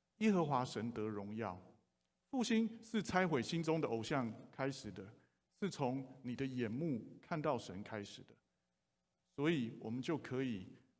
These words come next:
活出那一个神的荣耀的那一个正确的样式。那我们以为故事这样就很好的结局啦，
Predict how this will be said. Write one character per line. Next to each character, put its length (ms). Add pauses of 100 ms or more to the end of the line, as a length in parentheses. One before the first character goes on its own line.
(140)
活 160
出 480
那 140
一 160
个 260 (460)
神 160
的 120 (220)
荣 260
耀 220 (340)
的 80
那 200
一 40
个 120
正 200
确 220
的 100
样 220
式。 240 (1040)
那 100
我 80
们 160
以 100
为 100
故 160
事 180
这 140
样 80
就 260
很 160
好 100
的 120
结 180
局 180
啦， 240